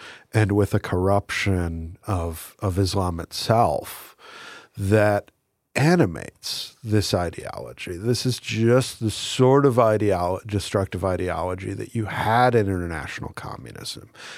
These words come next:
that you had in Nazism and fascism in Europe in the last century, that, um, unleashes madness on a scale that,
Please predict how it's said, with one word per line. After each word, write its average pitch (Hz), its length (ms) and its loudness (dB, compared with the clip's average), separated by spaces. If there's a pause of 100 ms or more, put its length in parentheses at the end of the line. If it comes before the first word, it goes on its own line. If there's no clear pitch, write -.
(140)
that 127 160 -4
you 101 160 -6 (160)
had 113 760 2 (100)
in 98 220 -6
Nazism 90 880 -4
and 90 120 -14
fascism 85 640 -8
in 82 120 -12
Europe 69 440 -8
in - 80 -14
the - 100 -16
last 78 280 -12
century, - 640 -12 (640)
that, 117 800 2 (100)
um, 98 760 0 (1120)
unleashes 143 840 4
madness 107 920 0
on 92 160 -2
a 87 80 -4
scale 87 1080 -2
that, 92 800 0